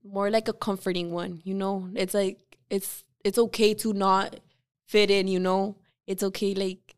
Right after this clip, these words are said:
to be different. It's okay to be outgoing. It's okay to be introverted. It's okay to be extroverted. It's okay to be yourself. That's what I wanna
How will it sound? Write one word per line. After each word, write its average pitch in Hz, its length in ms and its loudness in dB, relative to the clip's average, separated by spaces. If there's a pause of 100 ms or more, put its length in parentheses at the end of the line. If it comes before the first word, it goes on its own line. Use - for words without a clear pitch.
(280)
to 214 160 0
be 190 400 -4
different. 185 520 -4
It's 180 140 -4
okay 190 260 -4
to 202 160 -2
be 180 220 -2
outgoing. 185 460 2
It's 185 140 -4
okay 196 180 -4
to 202 100 -6
be 190 140 -6
introverted. 175 720 -8
It's 180 160 -8
okay 180 240 -8
to 185 100 -12
be 185 260 -8
extroverted. 175 800 -6 (460)
It's 202 160 0
okay 233 240 -2
to 226 160 -4
be 202 100 -4
yourself. 185 640 0
That's 180 340 0
what 175 140 0
I 170 40 0
wanna 170 300 -6